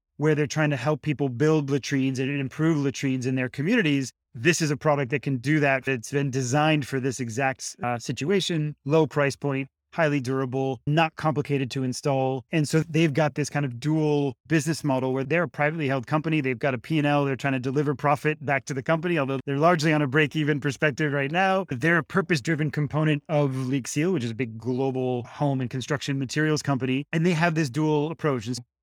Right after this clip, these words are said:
we've worked very closely with Jason and others who run their partnerships, but the, their partnership strategy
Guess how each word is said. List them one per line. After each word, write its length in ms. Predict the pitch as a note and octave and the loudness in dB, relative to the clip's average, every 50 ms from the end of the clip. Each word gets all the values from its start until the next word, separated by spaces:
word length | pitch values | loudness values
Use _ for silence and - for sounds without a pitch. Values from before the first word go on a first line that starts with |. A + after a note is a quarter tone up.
| _ - | _ -4
we've 220 | C3+ D3 D3 C3 | 0 0 2 2
worked 180 | C3 D3 C3+ A#2+ | 2 2 2 2
very 160 | C3 D3 C#3 | 2 2 2
closely 340 | B2+ - D3 C#3+ A#2 C#3+ C#3 | 2 0 0 0 0 0 -2
with 160 | C3 C3 A#2+ | -2 -2 -2
Jason 360 | A#2 C#3+ C#3+ C3 - D3 C#3 | -2 -2 -2 -2 -2 -4 -2
and 100 | C3+ C3 | -2 0
others 240 | C3+ C3+ C#3 C#3 B2 | 0 0 0 0 0
who 220 | C3 C3 C3 C3 - - | -2 -2 -4 -4 -6 -6
run 360 | - C3 C#3+ D#3 D#3 D#3 D3+ | -2 2 4 6 6 6 4
their 160 | D3 C#3 C3 G#2+ | 4 2 0 -2
partnerships, 720 | - C#3 C#3+ D#3 D#3 D3 - - C3+ B2+ A#2+ - - - _ _ _ _ _ - | 0 -2 0 0 0 -2 -2 -2 -4 -4 -4 -8 -14 -18 _ _ _ _ _ -6
but 220 | C3 A2+ D3+ A#2 | 0 0 0 2
the, 100 | - D3+ | 2 0
their 260 | C3+ C#3 D#3 D3+ C#3+ B2+ | 0 2 0 0 0 0
partnership 540 | - - E3+ F3+ F#3+ F3+ D3+ - E3+ D#3 | -2 -2 0 0 2 0 0 -2 -4 -6
strategy 680 | - - - D#3 D3 D3 D3 C3 B2+ C#3+ C#3+ C#3 C#3+ - | -6 -2 0 0 2 2 0 0 -2 -2 -2 -2 -4 -6